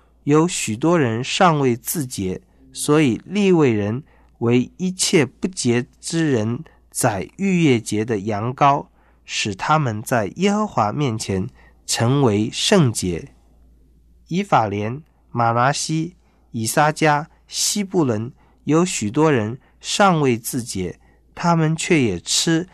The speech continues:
逾越节的羊羔，不合所记录的定例。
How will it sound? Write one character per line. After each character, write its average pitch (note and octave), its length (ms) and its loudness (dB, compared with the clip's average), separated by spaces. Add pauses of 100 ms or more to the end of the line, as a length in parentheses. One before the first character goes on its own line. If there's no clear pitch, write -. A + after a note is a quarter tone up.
(200)
逾 F#3 180 4
越 C3+ 160 6
节 G#2+ 280 -2
的 G2+ 320 -4 (220)
羊 A#2+ 360 -2
羔， C3+ 340 2 (320)
不 G#3+ 120 0
合 B2 300 -2
所 F#2+ 260 -6
记 F#3 300 -6
录 C#3 200 -2
的 F#2 200 -8
定 D3 360 -2
例。 A#2 300 -6